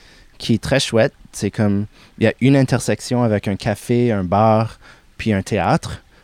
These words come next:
Puis c'est résidentiel à part ça. Et ça, c'est, ça, c'est un, c'est urbain pour Victoria. <laughs> Tu sais, c'est, on, c'est un peu, on le décrit comme le quartier hipster de Victoria aussi, je pense. Si, si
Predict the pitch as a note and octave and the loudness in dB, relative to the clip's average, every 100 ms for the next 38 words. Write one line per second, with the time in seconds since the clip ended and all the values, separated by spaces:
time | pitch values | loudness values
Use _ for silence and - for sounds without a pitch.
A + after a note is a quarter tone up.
0 | _ _ - _ - G#2+ F#2+ A2+ G2 A#2+ | _ _ -20 _ -4 -4 -2 -2 -2 0
1 | G#2+ G#2 G2+ - A2 A#2+ A2 F#2+ - C3 | -2 0 -2 0 2 2 2 -2 2 2
2 | E3 A2+ - B2+ - A2+ - _ _ - | 2 0 -2 -2 -2 -6 -8 _ _ -12
3 | - F#3 - C3 A2+ _ _ - G#2 - | -4 -2 2 4 2 _ _ -8 -6 2
4 | A#2 A2 G#2+ G#2 - G#2+ G2+ - F#2 B2 | 2 4 4 2 2 0 0 2 2 2
5 | - B2 - G3 - D#3 C#3 E3 - - | -2 -4 0 0 2 0 -2 -8 -16 -20
6 | - - - - C#3+ C#3+ B2+ - - - | -20 -20 -20 -6 -2 -2 -4 -16 -20 -20
7 | - - - D3 C#3 E3 D3+ - _ _ | -20 -12 0 2 4 4 4 2 _ _
8 | _ - _ _ - - B2+ A#2 A#2 - | _ -20 _ _ -14 -2 2 4 2 2
9 | C#3 - A#2+ A2+ A2 - G2 F#2+ G#2 - | -4 0 0 0 -4 -6 -10 -8 -10 -8
10 | A#2 G#2 - _ _ - - - - A#2 | -8 -8 -14 _ _ -10 -10 -8 -4 -4
11 | D#3+ - - - A#2+ C3 B2 - B2+ C3+ | -4 -10 -20 -14 -6 -4 -4 -2 -2 0
12 | G#2+ - C3+ - E3 G3 - C3 - - | -2 -4 -6 -2 -4 -4 -2 -4 -4 -4
13 | C#3+ | -4